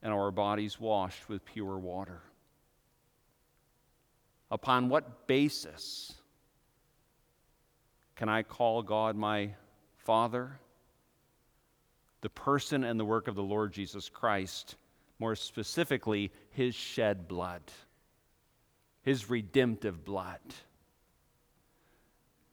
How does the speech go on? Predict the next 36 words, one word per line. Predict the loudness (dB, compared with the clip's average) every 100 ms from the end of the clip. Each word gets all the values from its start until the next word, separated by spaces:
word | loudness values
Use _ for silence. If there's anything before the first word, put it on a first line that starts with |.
| _ _ _
And | 4
boys | 6 6
and | 4
girls, | 4
I | 4
hope | 2 4 4 6
that | 0 0
you | 0
learn | 2 4 4
about | 4 2 2
the | 2
Old | 2 2
Testament | -2 -4 -4 -2 0 2 0 -2
and | -4 -6 -12 -10
the | -8
tabernacle | -8 0 2 4 2 2 0 -2 -4 -2 0
and | 0
the | -4
temple | -2 0 0 2 0 0 -6 -20 -20 -4
and, | -2 0
and | 0 0
the |
various | 2 2 2 0 -4 -10 -18 -4
parts | 0 0 0
of | -6 -6
the |
furniture | -10 -2 0 2 -2 -4 0
that | 0 0
were | 0 2
in | 4
the | 2
tabernacle | 0 0 2 2 0 0 0 -2 -4
and | -4
the |
temple | -2 -2 0 2 2
and, | 0